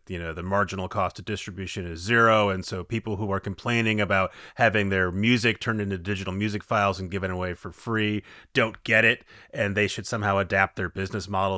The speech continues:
to that world, or they should, you know, if you're a musician complaining about your music being stolen, you should go on tour. Um, and now they're saying, "No, you, now you could own your music." Um, and, and we can talk about sort of the, the practical steps that are, are preventing that for, for now.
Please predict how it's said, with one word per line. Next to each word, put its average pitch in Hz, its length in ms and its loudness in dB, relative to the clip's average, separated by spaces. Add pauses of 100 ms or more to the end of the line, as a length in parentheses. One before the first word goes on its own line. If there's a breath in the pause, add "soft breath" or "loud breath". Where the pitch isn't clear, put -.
to - 120 -8
that 107 300 4
world, 101 480 2
or 80 100 -8
they 82 120 -10
should, 87 180 -12 (160)
you 101 100 -10
know, 87 40 -10
if - 100 -16
you're 87 80 -12
a 90 40 -8
musician 95 400 -4
complaining 95 360 -4
about 90 140 -4
your 101 100 -10
music 95 320 -6
being 95 140 -6
stolen, 95 420 -6
you 85 80 -8
should 82 180 -14
go 85 160 -10
on 80 180 -10
tour. 98 420 -4 (320 loud breath)
Um, 107 320 6
and 101 80 2
now 107 100 8
they're 104 100 4
saying, 117 200 0
"No, 226 220 2
you, 143 180 -6
now 147 140 -6
you 160 120 -6
could 139 160 -4
own 131 180 -2
your 131 120 -2
music." 151 340 0 (380 loud breath)
Um, 123 500 8 (320)
and, 127 240 2
and 139 160 -4
we 147 60 2
can 139 100 -2
talk 139 220 6
about 113 180 2
sort 107 140 -2
of 92 60 -4
the, 92 240 -2
the 87 400 -4 (100)
practical 92 640 -2
steps - 360 -8
that 85 120 -8
are, 85 80 -12 (100)
are 101 120 -10
preventing 90 500 -4
that 82 220 -6
for, - 260 -12
for - 220 -8
now. 90 300 -2